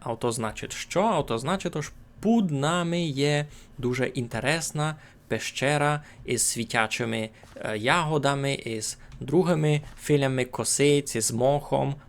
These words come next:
Мох, ви видите, я вже пустив у хосновання, та й даже у многих містах попрятав їм, е, то-то, попрятав їм факлі, аби не мерзили очі.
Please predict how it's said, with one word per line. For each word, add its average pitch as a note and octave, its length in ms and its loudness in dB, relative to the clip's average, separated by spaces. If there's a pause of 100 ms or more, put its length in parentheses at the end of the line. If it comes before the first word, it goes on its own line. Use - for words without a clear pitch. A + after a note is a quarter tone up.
Мох, B2 320 -4 (120)
ви A#2+ 100 -2
видите, A#2 340 0
я A2+ 100 2
вже A2+ 180 0
пустив A#2+ 600 0 (280)
у - 100 -6
хосновання, D3+ 640 0
та A#2+ 120 0
й A#2 40 0
даже B2 320 0 (360)
у B2+ 80 -4
многих A#2+ 400 -2
містах B2 380 -2
попрятав A#2+ 600 2
їм, A2 120 0
е, A2 60 -6 (1040)
то-то, G#2 280 -6 (260)
попрятав A#2 560 -2
їм A2 320 -6 (1700)
факлі, A2 540 -2 (160)
аби A#2+ 260 -2
не A2+ 320 -6
мерзили A#2 580 -4
очі. - 320 -8